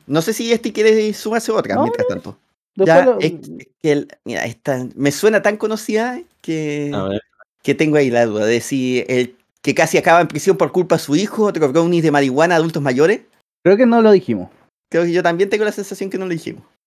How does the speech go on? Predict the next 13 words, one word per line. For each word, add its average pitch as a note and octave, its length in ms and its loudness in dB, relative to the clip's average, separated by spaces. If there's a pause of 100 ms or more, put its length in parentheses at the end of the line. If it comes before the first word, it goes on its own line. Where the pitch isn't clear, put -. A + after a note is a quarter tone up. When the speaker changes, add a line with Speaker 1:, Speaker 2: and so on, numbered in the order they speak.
(100)
Speaker 1:
Pero, C#3+ 360 4
Speaker 2:
Mm. B2+ 40 -6
Speaker 1:
pero D#3+ 220 4
es E3 220 2
tan G3 220 4
parecida. G#3+ 280 2
Tengo, F3+ 220 4
hecho, F#3+ 160 2
tengo D#3 240 2
dos F3+ 140 6
noticias G#3+ 340 0
relacionadas G3+ 460 -2
así. - 180 -16